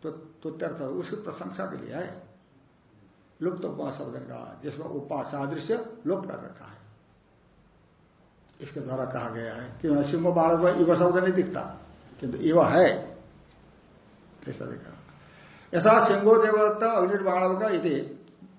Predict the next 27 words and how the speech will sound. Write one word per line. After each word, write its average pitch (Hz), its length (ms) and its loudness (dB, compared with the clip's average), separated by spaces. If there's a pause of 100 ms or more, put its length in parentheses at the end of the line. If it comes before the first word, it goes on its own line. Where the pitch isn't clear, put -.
(120)
दो 208 100 2
जगह 190 360 0
प्रयोग 143 200 -2
कर 123 80 -4
दिया। 120 200 -12 (960)
ये 190 100 4
देवदत्त 208 400 4
तो 226 140 -2
सिंह 214 360 -6
है, 151 480 0 (1500)
सिंह 147 200 -6
में 156 140 -6
जैसे 147 220 -8
क्रूरता 170 540 -4
है, 147 160 -4
यह 151 80 -4
क्रूरता 151 400 -4
इसमें 147 300 -6
भी 151 100 -12
है, - 200 -16 (300)
इसको 175 220 -8
लेकर 160 300 -6
के, 165 100 -10
अथवा - 220 -6
सूरता 190 520 -2
है - 80 -2
वहां, - 200 -8